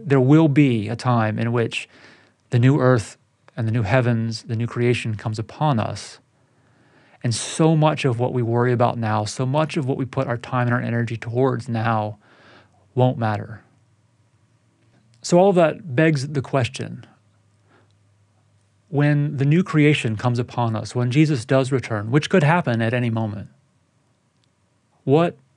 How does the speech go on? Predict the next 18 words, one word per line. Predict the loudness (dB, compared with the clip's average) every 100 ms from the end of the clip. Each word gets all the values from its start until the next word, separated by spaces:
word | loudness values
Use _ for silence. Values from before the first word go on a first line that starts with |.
| _ _ _ _ _ _ _ _ _
that | -6 -2
we're | 0
doing | 2 0 0
now | -2 -2 -6 -8 -14 _ _
will | -8
matter? | -6 -8 -10 -14 -18 _ _ _ _ _ _ _ _ _ _ _ _
Today, | 0 4 4 6
I'm | 4 2
not | 0
going | 0 0
to |
provide | -2 0 2 0 -2
the | -2
answer. | -2 -4 -8 -8 -10 -16 _ _ _ _
We're | -2
going | 0
to | 2
leave | 4 4 0